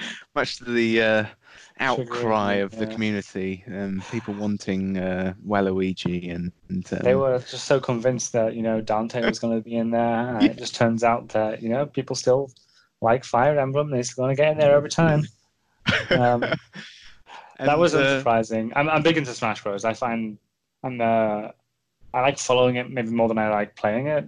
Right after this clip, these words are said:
Speaker 2: but I do like playing
Speaker 1: Yeah.
Speaker 2: it a lot. Um, it's
Speaker 1: Yeah.
Speaker 2: fun. It's fun discourse.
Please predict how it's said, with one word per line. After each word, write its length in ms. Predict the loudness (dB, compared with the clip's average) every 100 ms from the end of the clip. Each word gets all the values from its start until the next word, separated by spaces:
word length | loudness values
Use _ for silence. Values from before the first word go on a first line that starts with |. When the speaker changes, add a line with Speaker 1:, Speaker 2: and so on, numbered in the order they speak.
| -10 _
Speaker 2:
but 120 | 2
I 80 | 2
do 100 | 2
like 140 | 0 2
playing 180 | 2
Speaker 1:
Yeah. 60 | 2
Speaker 2:
it 80 | -2
a 40 |
lot. 240 | 0 0 -2 _ -16 -2
Um, 400 | 0 2 0 -6 _ _ _ _ -4
it's 240 | -4 0 2
Speaker 1:
Yeah. 140 | 2
Speaker 2:
fun. 100 | 2 -4
It's 240 | -8 -4
fun 160 | -2 0
discourse. 760 | -2 -2 0 0 -2 -10 -12